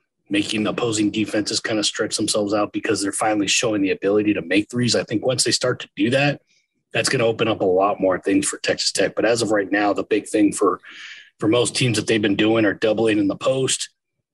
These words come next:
making sure that they don't get into the middle, because once that happens, it seems like Kevin, Kevin McCullough, Kevin Obanor, uh, and probably Terrence Shannon at some point are gonna be making some good decisions when they do get to the top of the paint and are able to see,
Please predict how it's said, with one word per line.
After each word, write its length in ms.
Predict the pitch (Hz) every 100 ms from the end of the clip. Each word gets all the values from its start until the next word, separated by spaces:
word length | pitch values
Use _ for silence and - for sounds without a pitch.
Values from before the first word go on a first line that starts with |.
| _
making 280 | 123 113 113
sure 180 | 117 120
that 120 | 98
they 120 | 104
don't 220 | 101 107
get 200 | 95 110
into 200 | 107 -
the 80 | 98
middle, 260 | 95 117 110
because 320 | 104 - -
once 240 | 135 131
that 180 | - -
happens, 440 | 92 120 - 147
it 80 | -
seems 340 | - 131 123 110
like 180 | 98
Kevin, 400 | - 117 117 110 - _ _ _ _ -
Kevin 240 | 131 123
McCullough, 480 | 113 - 123 120 113
Kevin 260 | 117 117 113
Obanor, 580 | 95 107 110 110 104 - _ _ _ _ _ _ _ - -
uh, 320 | - 95 92 92
and 140 | 95
probably 360 | 104 123 120 110
Terrence 320 | - 113 101
Shannon 360 | - 117 120 107
at 120 | -
some 180 | 104 95
point 380 | 107 104 101 - _ - - _
are 80 | 98
gonna 160 | 95 113
be 120 | 110
making 300 | 104 104 110
some 160 | 107 101
good 160 | 117
decisions 460 | 98 - 123 104 101
when 120 | 101
they 100 | 95
do 140 | 113
get 200 | 107 98
to 80 | -
the 100 | 95
top 260 | - 98 -
of 60 |
the 80 | 92
paint 280 | - 107 101
and 100 | 90
are 100 | 90
able 260 | 98 104 104
to 120 | -
see, 600 | - - 123 107 98 95